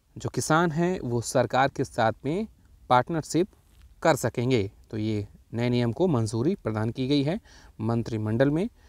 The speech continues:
तो इस पर मोहर लगना बाकी है।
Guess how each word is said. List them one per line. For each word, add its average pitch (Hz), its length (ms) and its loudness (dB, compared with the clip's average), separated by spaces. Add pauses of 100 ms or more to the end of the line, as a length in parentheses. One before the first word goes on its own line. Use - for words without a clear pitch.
(260)
तो 110 300 -2
इस 120 140 -6
पर 147 240 0 (180)
मोहर 120 380 0
लगना 107 300 0
बाकी 120 360 -2
है। 185 200 0